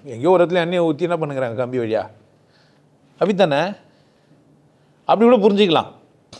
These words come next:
அப்படித்தானே நம்ம செந்தில் மேல போய் கட் பண்ணாரு ஒயரை? வெள்ளைக்காரன் எங்கேயோ தண்ணி ஊத்தி என்ன பண்றான் கம்பி வழியா? ஆமிச்சுன்னுக்குறான். ஏன்னா நமக்கு தெரியும் எண்ணெய் ஊத்துனா விளக்கு எரியும்ன்ட்டு.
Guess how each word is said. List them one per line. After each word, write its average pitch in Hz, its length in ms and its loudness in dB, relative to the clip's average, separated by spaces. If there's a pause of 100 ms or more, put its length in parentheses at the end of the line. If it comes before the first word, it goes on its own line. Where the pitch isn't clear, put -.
(180)
அப்படித்தானே 220 400 2
நம்ம 220 180 2
செந்தில் 202 280 2
மேல 196 200 4
போய் 175 140 2
கட் 160 220 0
பண்ணாரு 151 320 2
ஒயரை? 127 240 2 (960)
வெள்ளைக்காரன் 151 380 2
எங்கேயோ 147 200 0
தண்ணி 156 220 -2
ஊத்தி 160 180 0
என்ன 160 160 0
பண்றான் 131 300 -2
கம்பி 139 240 0
வழியா? 127 320 0 (1500)
ஆமிச்சுன்னுக்குறான். 127 760 -4 (580)
ஏன்னா 156 220 -2
நமக்கு 185 200 0
தெரியும் 180 320 0
எண்ணெய் 170 120 2
ஊத்துனா 151 180 -2
விளக்கு 143 240 2
எரியும்ன்ட்டு. 113 380 -6